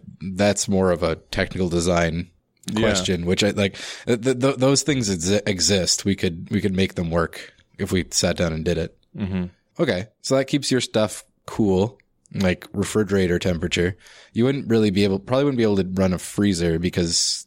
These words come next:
Speaker 1: you're never gonna get any cooler than whatever the, the wet bulb temperature is of your swamp cooler. So it's probably down around fridge temperature.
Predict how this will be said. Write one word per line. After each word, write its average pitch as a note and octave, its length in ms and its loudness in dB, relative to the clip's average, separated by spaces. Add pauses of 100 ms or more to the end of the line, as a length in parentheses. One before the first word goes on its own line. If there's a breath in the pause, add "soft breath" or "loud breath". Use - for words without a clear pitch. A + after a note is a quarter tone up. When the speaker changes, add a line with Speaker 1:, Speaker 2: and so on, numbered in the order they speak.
Speaker 1:
you're F2+ 340 0 (120)
never G2+ 240 2
gonna G2 140 0
get F#2 120 2
any F2 160 0
cooler F#2 460 2
than F2 220 0
whatever E2+ 360 2
the, E2 400 0 (380)
the D#2+ 680 -4
wet F#2 300 0
bulb E2+ 260 0
temperature F2 440 0
is D#2+ 180 -2
of D#2+ 100 -4
your E2 160 -2
swamp F2 340 -2
cooler. F#2 380 -4
So - 140 -4
it's E2 100 -6
probably F2 240 0
down E2+ 240 0
around D#2+ 340 -4
fridge E2 300 -4
temperature. F2+ 460 -6